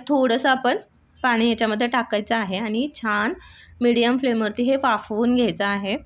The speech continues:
आपलं अगदी लग्नातल्या पंक्तीतलं जसं वांग्याची भाजी असते ना, तशीच ही भाजी लागते. तुम्ही करून पाहिल्याशिवाय तर तुम्हाला समजणार नाही आहे. त्यामुळे या पद्धतीचं वाटण बनवून तुम्ही नक्की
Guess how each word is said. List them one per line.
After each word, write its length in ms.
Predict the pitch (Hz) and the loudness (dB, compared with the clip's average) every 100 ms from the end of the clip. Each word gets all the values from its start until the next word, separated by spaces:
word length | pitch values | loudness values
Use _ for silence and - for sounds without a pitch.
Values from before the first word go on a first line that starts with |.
| - _ - _ | -14 _ -20 _
आपलं 380 | 226 - 247 294 - 247 | -8 -2 2 2 2 2
अगदी 500 | 240 208 233 196 285 294 | 2 2 0 2 4 6
लग्नातल्या 720 | 220 202 220 233 240 269 247 - | 4 2 2 2 0 2 2 0
पंक्तीतलं 720 | 240 220 202 240 240 240 240 208 | 0 0 0 -2 -2 0 0 0
जसं 420 | 202 226 - 262 | 0 0 -2 0
वांग्याची 480 | 262 226 208 208 262 | 2 2 0 -2 0
भाजी 300 | 254 208 214 | 0 0 0
असते 360 | 214 - 240 | -2 -2 -4
ना, 140 | 214 208 - | -2 -4 -4
तशीच 480 | 233 - - 254 254 | -4 -2 -2 -4 -2
ही 60 | 254 | -2
भाजी 320 | 262 220 220 | 0 0 0
लागते. 380 | 214 208 - 202 - - - - | 0 -2 -4 -4 -6 -12 -20 -8
तुम्ही 160 | 269 269 277 | -2 -2 2
करून 280 | 247 220 240 | 2 4 4
पाहिल्याशिवाय 500 | 254 247 247 240 226 | 4 4 2 2 0
तर 40 | 240 | 0
तुम्हाला 300 | 247 233 233 | 0 2 2
समजणार 540 | 269 269 254 254 269 262 | 2 2 2 2 2 2
नाही 240 | 240 202 | 0 0
आहे. 80 | 190 226 - - - | -2 -8 -16 -18 -4
त्यामुळे 380 | 226 233 247 294 | 0 4 4 2
या 240 | 233 226 214 247 | 2 2 2 0
पद्धतीचं 520 | 214 233 240 233 269 | 0 0 0 0 2
वाटण 420 | 247 214 220 247 | 2 2 0 2
बनवून 300 | 247 208 214 240 | 2 2 0 0
तुम्ही 180 | 247 269 | 0 0
नक्की 540 | 240 254 _ - 269 | 0 -4 _ -2 -2